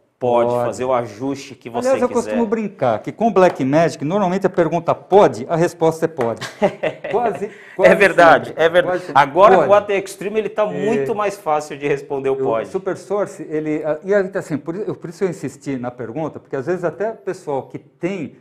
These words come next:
Speaker 2: o dois M E, o um M E, às vezes desconhece
Speaker 1: Sim,
Speaker 2: a po-, eu
Speaker 1: sim.
Speaker 2: faço eu,
Speaker 1: Não
Speaker 2: eu
Speaker 1: sabe
Speaker 2: passei por
Speaker 1: como utilizar
Speaker 2: um
Speaker 1: ele, né?
Speaker 2: cliente
Speaker 1: É.
Speaker 2: nosso tava exatamente com essa dificuldade, tinha com uma duas, um dois M E, que é, é o mesmo princípio.
Speaker 1: Sim.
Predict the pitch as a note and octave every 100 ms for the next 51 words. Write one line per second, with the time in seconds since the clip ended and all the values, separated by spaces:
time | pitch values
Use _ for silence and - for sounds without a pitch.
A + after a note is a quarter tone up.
0 | _ B2+ A#2 D3+ C#3+ C#3 C3 A2 A#2+ C#3+
1 | A#2 - _ B2+ C3 E3 D#3 A#2+ G#2+ A2
2 | D#3+ D3+ - - B2+ F3 F#3+ D#3+ B3 C#4
3 | - D4 F#3+ D#3+ F#3+ F#3 C3 C#3 D#3+ D#3+
4 | F#3+ D#3+ C#3+ - - _ - C3+ D3 D#3
5 | - F3+ G3 G3+ G3 G3 G3+ - G#3+ F3+
6 | A2+ E3+ F#3 D3 - A#2 E3+ E3+ B2 B2+
7 | E3 D#3+ F#3+ F#3+ F#3+ F3+ E3+ C#3+ C#3+ C4+
8 | - F#3 E3+ F#3+ F#3 F3 F3 F3 D#3 D#3+
9 | F3 E3+ F3 C3 B2+ D#3 D#3+ - C3 B2+
10 | B2+ G#2 A2 C3+ A#3 D#3 C3+ A#2+ G#2 C3+
11 | A#2 A#2 A2 A2 D3 D#3 - G#2 F#3+ G#3+
12 | A#2+ A2+ C3+ C#3 - C#3+ A#2 B2